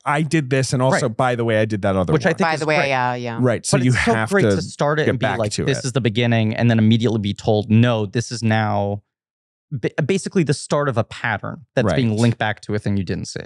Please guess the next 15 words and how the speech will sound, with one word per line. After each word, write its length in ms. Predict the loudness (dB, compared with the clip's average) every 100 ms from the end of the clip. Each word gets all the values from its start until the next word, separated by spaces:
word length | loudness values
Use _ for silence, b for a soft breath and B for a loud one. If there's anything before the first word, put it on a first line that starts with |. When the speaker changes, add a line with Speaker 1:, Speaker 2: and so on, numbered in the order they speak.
| -14 _ _
Speaker 3:
I 140 | -2
just 180 | -2 -2
remember 300 | 2 2 2
sitting 280 | 0 0 2
in 80 | 2
the 80 | 2
theater 260 | 0 2
and 260 | 2 2 0
hearing, 320 | 2 2 2
like, 240 | 0 -2
"Goodbye," 1500 | 0 2 4 2 0 -6 _ _ 0 2 2 0 0 0 -2
and 160 | 0 0
just 140 | 0
being 200 | 2 2
like, 260 | 2 0 -2